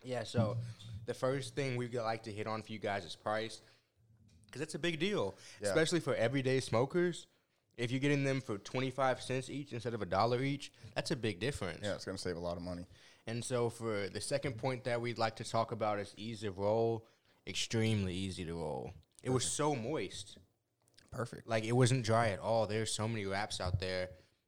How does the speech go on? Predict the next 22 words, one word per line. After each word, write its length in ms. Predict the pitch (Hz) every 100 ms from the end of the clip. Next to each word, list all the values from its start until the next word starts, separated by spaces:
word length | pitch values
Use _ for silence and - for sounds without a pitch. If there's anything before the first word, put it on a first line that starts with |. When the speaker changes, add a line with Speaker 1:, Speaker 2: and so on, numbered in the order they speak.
| _
Speaker 1:
that 140 | 107 101
are 80 |
dry 400 | 85 98 101 107 104
and 140 | 98
hard 260 | 92 104 98
to 80 |
stick 340 | 90 - 110 -
or 40 |
whatever. 560 | 117 117 117 117 120 113 - _ _ _ _ _ _ _ _ - - - _ _ _
That 180 | 131 139
thing 100 | 135
was 160 | 113
rolled 280 | 101 101 98
in, 80 | 92
like, 180 | 76 -
three 160 | - 107
minutes 500 | 95 65 52 - - -
max, 540 | 95 78 - - - _ _ _ _ _ _ _ _
plus 220 | 120 -
the 100 | 107
grinding 480 | 92 87 92 82 85
time. 360 | 78 78 73